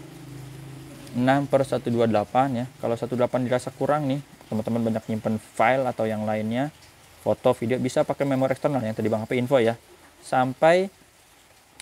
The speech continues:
eh, seratus, eh, satu, satu terabyte, satu terabyte. Kalau dari seri Tab kita nggak dengerin suara, itu kayaknya kurang jos ya. Kita, uh, ini lagi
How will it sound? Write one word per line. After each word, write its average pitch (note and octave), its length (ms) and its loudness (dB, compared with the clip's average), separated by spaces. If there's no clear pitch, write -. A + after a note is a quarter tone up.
eh, C#3+ 720 6
seratus, - 800 0
eh, D#3 80 -2
satu, F3+ 400 2
satu - 240 0
terabyte, C3+ 460 4
satu B2+ 400 -4
terabyte. A2+ 800 0
Kalau C#3+ 240 8
dari D3+ 220 6
seri D3 180 2
Tab D3+ 240 -2
kita D3 240 -2
nggak C3 160 4
dengerin C3 400 2
suara, C#3 480 6
itu C3 240 -4
kayaknya B2 320 -2
kurang A2+ 320 0
jos A#2 160 0
ya. G2+ 160 -4
Kita, G#2 480 -2
uh, C#3+ 160 2
ini B2+ 240 0
lagi G#2 280 -2